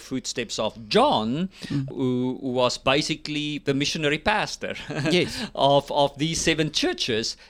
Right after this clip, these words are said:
Speaker 1: in, um, Asia Minor or Western Turkey. And Sardis is one of those cities. And,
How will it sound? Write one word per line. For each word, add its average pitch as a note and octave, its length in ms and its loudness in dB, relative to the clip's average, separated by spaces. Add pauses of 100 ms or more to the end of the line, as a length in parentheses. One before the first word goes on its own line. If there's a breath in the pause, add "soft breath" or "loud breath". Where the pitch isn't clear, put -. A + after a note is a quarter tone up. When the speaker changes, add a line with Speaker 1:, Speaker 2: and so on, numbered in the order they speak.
Speaker 1:
in, C#3 580 0
um, A#2+ 260 0
Asia C3+ 320 2
Minor A#2 560 -2
or A#2 160 0
Western B2+ 480 -4
Turkey. A2+ 600 -4 (280 soft breath)
And B2 260 -2
Sardis D3+ 520 0
is D3+ 160 -6
one A#2+ 160 -4
of D#3 80 -4
those D#3+ 240 -4
cities. A#2 460 -4
And, A#2+ 300 -4